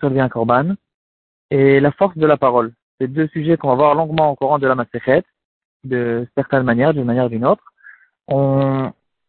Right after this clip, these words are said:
on va voir aussi quelque chose qui peut nous concerner à nous de notre temps.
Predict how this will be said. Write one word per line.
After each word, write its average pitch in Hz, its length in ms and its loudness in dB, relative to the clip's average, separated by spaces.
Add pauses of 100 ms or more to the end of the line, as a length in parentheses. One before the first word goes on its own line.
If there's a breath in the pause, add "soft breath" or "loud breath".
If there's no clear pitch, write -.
(140)
on 131 100 -4
va 143 100 2
voir 170 260 4
aussi 165 300 -6
quelque 147 200 -8
chose 156 260 -6
qui 139 160 -2
peut 151 160 -4
nous 139 140 -6
concerner 135 680 -2 (140)
à 127 120 -2
nous 131 360 -4
de 131 120 -8
notre 127 260 -6
temps. 104 200 -10